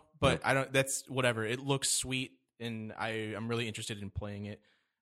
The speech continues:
Speaker 1: Um, especially, I, it's developed by Sony, I believe.
Speaker 2: Yep, Sony
Speaker 1: And
Speaker 2: first party game.
Speaker 1: I trust them. I trust them very much. Um,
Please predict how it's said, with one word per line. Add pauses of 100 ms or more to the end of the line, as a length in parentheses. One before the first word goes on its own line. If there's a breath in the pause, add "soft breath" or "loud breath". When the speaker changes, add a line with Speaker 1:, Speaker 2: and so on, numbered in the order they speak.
(120)
Speaker 1:
Um,
especially,
I,
it's
developed
by
Sony, (120)
I
believe.
Speaker 2:
Yep, (160)
Sony
Speaker 1:
And
Speaker 2:
first
party
game.
Speaker 1:
I
trust
them. (160)
I
trust
them (260)
very
much. (580)
Um,